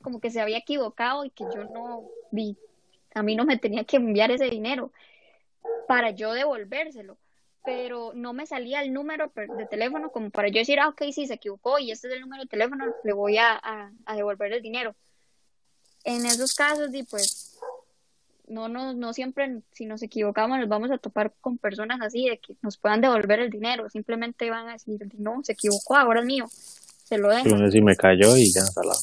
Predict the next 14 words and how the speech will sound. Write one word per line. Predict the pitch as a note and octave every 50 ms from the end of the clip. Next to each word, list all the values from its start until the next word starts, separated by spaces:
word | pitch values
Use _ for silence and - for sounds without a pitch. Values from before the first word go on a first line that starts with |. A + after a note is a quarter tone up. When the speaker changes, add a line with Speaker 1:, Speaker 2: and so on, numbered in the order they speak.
| - - -
Speaker 1:
Ajá, | A#3+ A#3+ A#3+ B3+ A#3 A#3 A#3 A#3+
sal-, | - G#3 G3+ G#3 - _ - - - - _ -
está | - - A3
en | A3+ A#3
mi | C4 C4+ C4
cuenta, | - C#4+ C#4+ D4 D4 - C4 A#3+
es | C4 C4 -
mío, | B3 B3 A#3+ A3+ G#3+ G3+
ya, | G3 G#3+ G#3+ A3
salado. | - - - - - - - - - - - - - - - G#3+ G#3+ A3 A3+ A3+ G#3+ G#3+ A3+ -
Pero, | B3 B3 B3+ C4 C4+ C4+ C4+ C4+ C#4 C4+ -
este, | A3+ G#3+ G#3 - - _ _ - A3 G#3 G3+ G3 G3+
di, | G3+ A#3+ A#3+ A3+ A3 G#3 - -
pues, | G#3 G#3 G3+ G#3 - - -